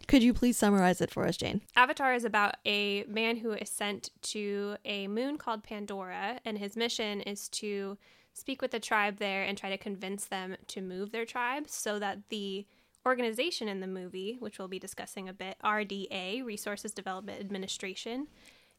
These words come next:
Speaker 2: can get some really great, um, unobtainium from their area.
Speaker 1: And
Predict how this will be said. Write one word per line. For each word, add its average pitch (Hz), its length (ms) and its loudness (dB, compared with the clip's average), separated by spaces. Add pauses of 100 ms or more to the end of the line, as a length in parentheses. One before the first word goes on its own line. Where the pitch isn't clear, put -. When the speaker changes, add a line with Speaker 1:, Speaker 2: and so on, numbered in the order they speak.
Speaker 2:
can 214 460 2 (120)
get 226 200 2
some 214 380 0 (100)
really 220 360 2
great, 208 640 0 (240)
um, 190 260 -2
unobtainium 233 1080 2 (340)
from 208 480 4
their 202 240 6
area. 190 460 0 (1300)
Speaker 1:
And 202 360 10